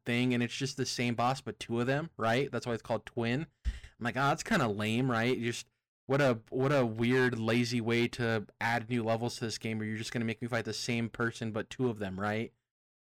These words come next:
How wrong was I, Dom? What an idiot I was. <laughs> So the way this works, it's really cool.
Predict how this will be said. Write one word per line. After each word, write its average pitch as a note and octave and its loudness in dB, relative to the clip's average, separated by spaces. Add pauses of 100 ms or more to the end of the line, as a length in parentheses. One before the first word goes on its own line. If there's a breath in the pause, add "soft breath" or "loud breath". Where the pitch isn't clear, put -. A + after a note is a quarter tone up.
(520)
How G3 4
wrong C3+ 4
was A2 0
I, G2+ -2
Dom? G2+ -4
What D#3 2
an B2 0
idiot G#2+ 0
I F#2 -4
was. - -2
<laughs> - -20 (280 loud breath)
So D3+ 6
the C3+ 4
way E3+ 4
this E3 0
works, D3+ 0
it's C3+ -8
really E3+ 6
cool. C#3 2